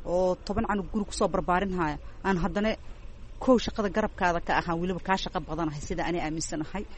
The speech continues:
Macalinka, een, wuxuu ka baxay iskuul dugsi sare ka baxay, I know, anina waa ka baxay. Een, jaamacaduu ka soo baxay, anna waa ka baxay.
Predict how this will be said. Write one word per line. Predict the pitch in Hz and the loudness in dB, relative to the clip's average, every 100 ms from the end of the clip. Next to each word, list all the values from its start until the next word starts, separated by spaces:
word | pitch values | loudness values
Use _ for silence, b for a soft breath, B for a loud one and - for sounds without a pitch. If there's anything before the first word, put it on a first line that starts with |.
| B B - - - - - - - | B B -12 -12 -12 -12 -12 -10 -4
Macalinka, | 170 226 220 - - | 0 2 2 0 -2
een, | - 170 165 160 | 0 0 2 0
wuxuu | 156 175 - | -2 -4 -4
ka | |
baxay | 196 170 | -2 -2
iskuul | 180 - 208 170 | -2 -2 -4 -4
dugsi | - - | -6 -4
sare | 196 | -4
ka | 185 | -2
baxay, | - 208 233 - B | -2 -2 -2 -6 B
I | 180 185 | 0 2
know, | 196 175 | 2 2
anina | 185 180 | 2 0
waa | 160 | 0
ka | 170 | -2
baxay. | 180 233 - B B - | -2 -4 -6 B B -6
Een, | - 180 165 | 0 2 4
jaamacaduu | 180 175 220 202 | 2 4 2 2
ka | - | 2
soo | 220 | 2
baxay, | 202 226 - | 2 0 0
anna | 185 180 | 0 2
waa | 170 | 2
ka | 180 | 0
baxay. | 175 196 | -2 -4